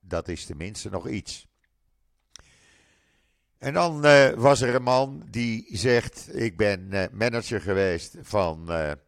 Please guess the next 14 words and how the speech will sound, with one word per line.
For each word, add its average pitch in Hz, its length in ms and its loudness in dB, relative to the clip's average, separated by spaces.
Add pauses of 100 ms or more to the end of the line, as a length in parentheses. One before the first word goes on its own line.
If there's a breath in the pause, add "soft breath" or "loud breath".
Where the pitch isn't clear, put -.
(1600 soft breath)
eh, 65 40 -10 (180)
Twitter 127 480 -2
in 110 140 -8
Israël." 101 560 -4 (1080 soft breath)
En 113 460 -2
die 110 160 -4
zegt: 101 600 -2
"Meneer, 101 540 -6 (260)
eh, 80 680 -4 (360)
Elon 95 500 -4
Musk 90 500 -4 (120)
is 76 140 -10
een 78 100 -12
pestkop. - 500 -6